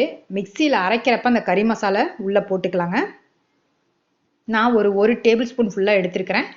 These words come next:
இப்ப நான் எடுத்திருக்கிற பன்னீருக்கு தகுந்த மாதிரி இந்த மாதிரி அரைச்சு எடுத்துக்கலாங்க.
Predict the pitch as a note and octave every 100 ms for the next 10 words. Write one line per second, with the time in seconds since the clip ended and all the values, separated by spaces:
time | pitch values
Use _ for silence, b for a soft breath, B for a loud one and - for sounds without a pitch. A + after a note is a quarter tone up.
0 | B B _ G#3 G#3+ A#3 A#3+ A3+ B3 A#3+
1 | A3 G3+ A3 A#3+ A#3+ G3+ F#3+ F#3+ D4+ F4+
2 | G3+ G#3 A#3 F3+ A#3 - F#3+ F3 G3+ F#3
3 | G3